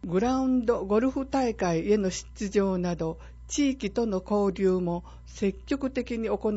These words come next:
っており、子どもの健全育成に貢献しているため表彰されました。愛知県社会福祉協議会会長表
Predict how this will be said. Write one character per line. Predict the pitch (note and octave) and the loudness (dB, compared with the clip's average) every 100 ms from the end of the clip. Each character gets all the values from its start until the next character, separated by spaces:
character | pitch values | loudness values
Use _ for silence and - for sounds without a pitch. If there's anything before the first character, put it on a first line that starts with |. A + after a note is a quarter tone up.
| G3+ | -2
っ | |
て | - - F#3 | -4 -4 -2
お | F3+ F3 | 0 -2
り、 | D#3 - - - - - | -4 -8 -12 -20 -18 -6
子 | G3 | 2
ど | G#3 C4 | 4 4
も | B3+ | 2
の | A#3+ G#3+ | 0 -4
健 | G3 A#3+ B3+ A3+ | 0 4 4 4
全 | A3+ A3 G#3+ | 0 0 -6
育 | - | -10
成 | G3+ - G#3+ G#3 | -10 0 4 4
に | G3+ | 2
貢 | G3 - A#3 | -2 2 2
献 | A3+ G#3 G#3+ | 2 0 -2
し | - | -4
て | - | -2
い | G#3 G3 | 0 0
る | F#3+ | 0
た | F#3 D3+ | -2 -2
め | D3 - - - - - | -4 -8 -16 -20 -6 2
表 | A#3 A#3 | 2 2
彰 | - G3+ | -2 -2
さ | G3+ F#3+ | -2 -4
れ | F3+ | -2
ま | F3 | -4
し | E3+ - | -6 -10
た。 | - D#3+ - - - - - - - - | -12 -12 -16 -20 -18 -18 -18 -18 -18 -4
愛 | A#3 A#3+ | -2 -2
知 | - - G#3+ | -4 -8 -2
県 | G#3 E3+ D#3 - | 2 2 2 -6
社 | - A3 | -2 0
会 | G#3+ C#4 C#4 | 2 2 0
福 | C#4 - B3+ | -2 -6 -6
祉 | - B3 | -4 2
協 | C4 A#3+ | 4 4
議 | A3+ A3+ | 2 -4
会 | A3+ A#3+ A3 | -2 0 0
会 | - A#3 G#3+ | -2 -2 0
長 | F3+ F3+ C#3+ | 0 0 0
表 | D3+ - | 0 -2